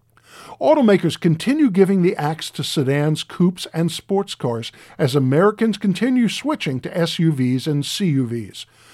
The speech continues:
Toyota is parking the Avalon sedan, with Mazda dropping the Mazda six. And Acura plans to build just two hundred fifty special N S X Type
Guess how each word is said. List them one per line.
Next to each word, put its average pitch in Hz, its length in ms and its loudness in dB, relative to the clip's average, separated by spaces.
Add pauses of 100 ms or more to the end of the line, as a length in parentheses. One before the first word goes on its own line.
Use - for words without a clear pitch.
(260)
Toyota 202 460 4
is 160 180 -2
parking 220 540 0
the 175 160 0
Avalon 151 540 2
sedan, 143 480 -2 (320)
with 156 180 0
Mazda 165 560 2
dropping 156 520 0
the 151 60 4
Mazda 127 440 0
six. - 580 -4 (340)
And 185 120 0
Acura 220 480 0
plans 156 400 0
to 160 80 -2
build 175 260 2
just 160 300 -4
two 269 220 -4
hundred 202 320 -2
fifty 165 380 -6
special 185 580 -6
N 220 180 0
S 233 200 -2
X 208 260 -4
Type 208 300 -4